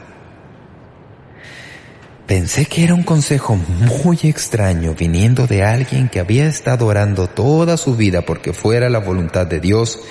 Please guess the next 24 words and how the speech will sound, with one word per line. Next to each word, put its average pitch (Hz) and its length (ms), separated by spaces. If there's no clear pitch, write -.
mi 127 300
vocación 107 640
al 82 100
ministerio. 92 840
Pero 104 200
comprendí 92 520
lo 135 120
que 120 140
quería 95 340
decir. 90 500
Lo 120 140
que 117 120
quería 107 260
decir 127 280
era 104 220
esto: 98 440
"Si 139 240
puedes 180 480
hacer 139 300
cualquier 113 360
otra 160 260
cosa 104 320
y 87 100
hacerla 131 520